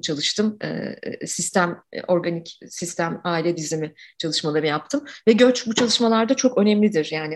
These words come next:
aile ve köklerde, özellikle gerideki dört kuşakta göç olması. Bizim ailede göçen yoktu. E, ve ben bu şeyi başlatacağım için,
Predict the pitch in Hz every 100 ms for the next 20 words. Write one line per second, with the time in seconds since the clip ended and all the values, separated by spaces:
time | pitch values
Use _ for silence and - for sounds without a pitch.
0 | 165 170 170 170 165 175 175 175 - 165
1 | 160 175 165 - 160 170 165 175 165 170
2 | 175 - 185 185 175 170 165 180 180 175
3 | 170 151 147 - 143 - - - - 208
4 | 180 226 220 311 247 247 247 262 320 -
5 | 208 233 269 285 262 294 - - 180 370
6 | - - 180 185 202 247 285 214 208 202
7 | 165 185 - - 240 330 226 - 240